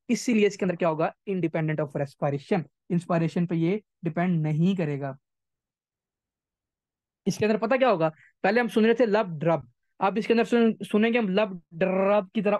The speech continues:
और वो लंगा-, वो लंबा हो जाएगा, ठीक है, वो साउंड और डिले हो जाएगा। समझ आ गई वाली पॉइंट?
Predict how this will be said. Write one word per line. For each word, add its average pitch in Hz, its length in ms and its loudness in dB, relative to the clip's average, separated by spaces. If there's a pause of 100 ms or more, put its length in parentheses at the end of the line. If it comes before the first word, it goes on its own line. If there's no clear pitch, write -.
और 226 300 2
वो 208 140 -4
लंगा-, 175 340 -4
वो 185 240 -2
लंबा 160 220 2
हो 143 100 0
जाएगा, 135 400 -12
ठीक 233 180 -2
है, 190 160 0 (760)
वो 226 80 4
साउंड 220 300 2 (100)
और 240 240 6
डिले 208 200 4
हो 180 120 4
जाएगा। 135 380 -6 (2000)
समझ 190 160 4
आ 190 100 4
गई 240 120 -2
वाली 254 160 2
पॉइंट? 180 280 0